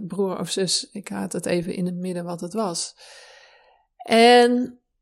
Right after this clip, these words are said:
dan zie je dus dat iets wat begint van, "Ja, ik heb eigenlijk een hele goede warme opvoeding gehad", dat het dan uiteindelijk wel blijkt dat er toch een stukje zit. En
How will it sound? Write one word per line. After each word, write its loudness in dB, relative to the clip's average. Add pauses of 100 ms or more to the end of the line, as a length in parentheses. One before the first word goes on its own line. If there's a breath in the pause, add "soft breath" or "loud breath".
(720)
dan 6
zie 8
je 8
dus 4
dat 2
iets -2
wat 0
begint -2
van, -4
"Ja, 0
ik -6
heb -6
eigenlijk -2
een -4
hele -4
goede -2
warme -4
opvoeding -6
gehad", -8
dat -2
het 0
dan -2 (100)
uiteindelijk 0
wel -2
blijkt 2
dat -2
er -6
toch -2
een -4
stukje -2
zit. 0 (800 loud breath)
En 0